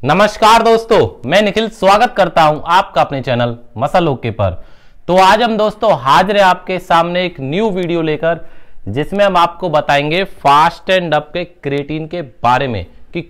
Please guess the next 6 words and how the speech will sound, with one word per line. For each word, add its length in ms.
क्यों 220
ये 80
दोस्तों 520
क्रिएटिन 480
फेमस 380
है, 160